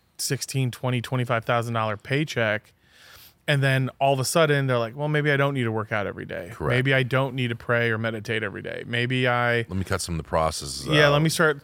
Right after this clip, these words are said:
Speaker 1: cu-, creating little
Speaker 2: That's a little
Speaker 1: shortcuts.
Speaker 2: bit more work that didn't bring me that much money, so I'm gonna cut that out,
Speaker 1: Yeah,
Speaker 2: blah, blah, blah.
Speaker 1: right? And then all of a sudden that next month, they've cut their commission in,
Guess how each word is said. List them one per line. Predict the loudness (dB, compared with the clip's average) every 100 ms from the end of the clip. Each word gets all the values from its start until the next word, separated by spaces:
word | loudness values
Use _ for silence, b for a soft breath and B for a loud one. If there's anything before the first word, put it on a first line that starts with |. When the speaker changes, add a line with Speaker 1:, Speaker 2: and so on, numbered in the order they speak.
| _
Speaker 1:
cu-, | -8 -6 -4 -6
creating | 0 2 4
little | 2
Speaker 2:
That's | 4
a | 4
little | 6 6
Speaker 1:
shortcuts. | 4
Speaker 2:
bit |
more | 4 4
work | 4 4
that | 2 0
didn't | 0 2
bring | 2
me | 2
that | 0
much | -2 -4
money, | -2 -2 -2
so | -2 -4
I'm |
gonna | -4 -4
cut | -6
that | -4 -2 2
out, |
Speaker 1:
Yeah, | 4 4 4 0
Speaker 2:
blah, |
blah, | -6 -6
blah. | 0
Speaker 1:
right? | 2 2
And | 2
then | 4
all | 4
of | 2
a |
sudden | 0 2 2 4
that | 2 2
next | -2 -2 0
month, | 2 4 2 -2 -10 b b b b -2
they've | 0 0
cut | 0 0
their | 0 -2
commission | 2 2 2 2
in, | 0